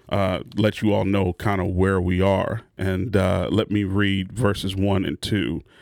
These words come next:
as we start. "Now I watched when the Lamb opened one of the seven seals, and I heard one of the four living creatures say with a voice like thunder, 'Come.' And I looked, and behold, a white horse, and its rider had a bow, and a crown was given to him, and he came out conquering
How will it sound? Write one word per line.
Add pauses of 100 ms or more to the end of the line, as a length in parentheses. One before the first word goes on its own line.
(280)
as
we
start.
"Now
I
watched
when
the
Lamb
opened
one
of
the
seven
seals,
and
I
heard
one
of
the
four
living
creatures
say (380)
with
a
voice
like
thunder,
'Come.' (340)
And
I
looked,
and
behold,
a
white
horse,
and
its
rider
had
a
bow, (520)
and
a
crown
was
given
to
him,
and
he
came
out
conquering